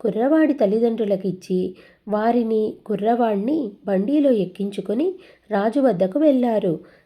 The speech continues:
రాజు ఆ కుర్రవాణ్ణి, వాడి తల్లిదండ్రులను వెంటబెట్టుకొని జ్వాలాముఖుడుండే రావి చెట్టు వద్దకు వెళ్ళి కేక పెట్టాడు.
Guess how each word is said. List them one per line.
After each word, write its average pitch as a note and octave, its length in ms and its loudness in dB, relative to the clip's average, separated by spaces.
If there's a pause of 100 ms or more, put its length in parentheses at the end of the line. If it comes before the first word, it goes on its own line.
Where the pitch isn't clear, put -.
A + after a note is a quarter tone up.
(120)
రాజు A3 320 -2
ఆ E4 80 4
కుర్రవాణ్ణి, A3+ 920 -2
వాడి A3 260 -6
తల్లిదండ్రులను G#3 840 -2
వెంటబెట్టుకొని G3 920 -4 (360)
జ్వాలాముఖుడుండే A3 1400 0
రావి G3 440 -4
చెట్టు B3 200 -2
వద్దకు F3+ 380 0
వెళ్ళి G#3 460 -2 (320)
కేక G#3+ 240 0
పెట్టాడు. F3+ 720 0